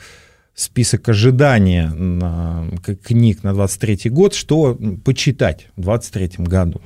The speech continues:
что лучше всего почитать в двадцать третьем году. Пишите нам в комментариях, э, к нашему <clears throat> эфиру. Вот, э, значит, во-первых, я начну с того, что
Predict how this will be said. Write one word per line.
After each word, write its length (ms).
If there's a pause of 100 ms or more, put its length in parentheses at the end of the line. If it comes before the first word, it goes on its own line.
что 460
лучше 240
всего 220
почитать 360
в 20
двадцать 240
третьем 280
году. 240
Пишите 380
нам 180
в 400 (680)
комментариях, 1000
э, 500
к 60
нашему 540 (140)
<clears throat> 460
эфиру. 640 (880)
Вот, 420
э, 1200
значит, 380 (120)
во-первых, 480
я 100
начну 360
с 60
того, 280
что 680